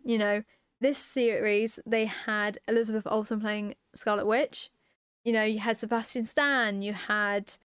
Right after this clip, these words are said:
Paul Rudd, you had so many of the original actors voicing their characters again, which is really great to hear and see. We got to build more on Captain Carter, and the ending for the season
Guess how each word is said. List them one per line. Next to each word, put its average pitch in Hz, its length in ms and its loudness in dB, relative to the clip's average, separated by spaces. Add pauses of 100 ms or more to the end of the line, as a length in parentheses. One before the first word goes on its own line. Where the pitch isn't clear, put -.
(100)
Paul 233 300 2
Rudd, 240 500 2 (420)
you 254 160 2
had 254 260 0
so 262 280 2
many 247 540 2 (100)
of 214 160 0
the 214 120 4
original 214 420 0 (360)
actors 190 600 0 (140)
voicing 196 640 -2
their 190 140 -2
characters - 540 -4
again, - 420 -8
which - 360 -6
is 233 180 0
really 220 380 2
great 202 220 0
to 208 80 -10
hear 220 500 -2
and 208 160 -4
see. 233 440 0 (600)
We 247 140 2
got 233 360 0
to 262 140 -2
build 220 340 2
more 214 300 2
on 208 100 -2
Captain 202 440 -4
Carter, 190 640 -4 (640)
and 202 340 -2
the - 200 0
ending 226 420 4
for 220 100 -8
the 202 120 -4
season 226 680 -2